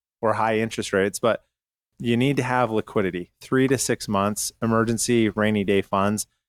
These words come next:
And I think that what happens, if we can go into things from an emotional perspective, when people start worrying about the stock market, they tend to start shifting money from the stock market to the bank account. And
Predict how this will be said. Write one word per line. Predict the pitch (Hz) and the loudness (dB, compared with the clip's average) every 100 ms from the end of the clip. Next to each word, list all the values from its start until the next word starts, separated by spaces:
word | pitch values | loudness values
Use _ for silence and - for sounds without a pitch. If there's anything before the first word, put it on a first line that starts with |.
| _ _ _ - | _ _ _ -4
And | 127 123 120 - | 0 0 0 -2
I | 123 | -2
think | - 175 175 | 0 0 0
that | 151 139 - | 0 0 0
what | 123 123 | -2 -2
happens, | - - 147 143 120 104 | -2 -2 0 0 -2 -2
if | - | -2
we | 123 | -2
can | 123 | -2
go | 113 113 | 0 0
into | 113 110 | 0 -2
things | 117 110 - | -2 -2 0
from | 117 | 0
an | 101 | 0
emotional | 95 98 107 - 117 | 2 2 0 0 -2
perspective, | - 110 - 120 - 156 147 _ _ _ _ - | -2 -4 0 -2 0 -2 -2 _ _ _ _ -4
when | 120 | -4
people | - 147 170 165 | 0 -2 2 0
start | - 143 110 | 0 0 2
worrying | 120 123 | 2 2
about | 120 113 110 | 2 0 0
the | 104 | -4
stock | - 104 107 | 0 0 2
market, | 123 123 - 139 113 | 0 0 0 -2 0
they | 120 110 | 0 -2
tend | - - 123 120 | -2 -2 0 2
to | 113 | 0
start | - 117 110 107 - | -2 0 0 0 -4
shifting | - - 123 - 120 | -4 0 0 0 -2
money | 113 107 113 | 0 2 2
from | 104 - 104 101 98 | 0 -2 0 0 -2
the | 101 | -4
stock | - - 117 - | -4 0 -2 0
market | 117 120 - 131 - | -2 -2 0 -2 -2
to | - 113 107 101 | -2 0 2 2
the | 104 | 0
bank | 98 98 - _ | -2 -4 -6 _
account. | 95 90 - _ _ _ _ _ - | -4 -4 -6 _ _ _ _ _ -4
And | 110 110 107 107 | 0 2 0 -2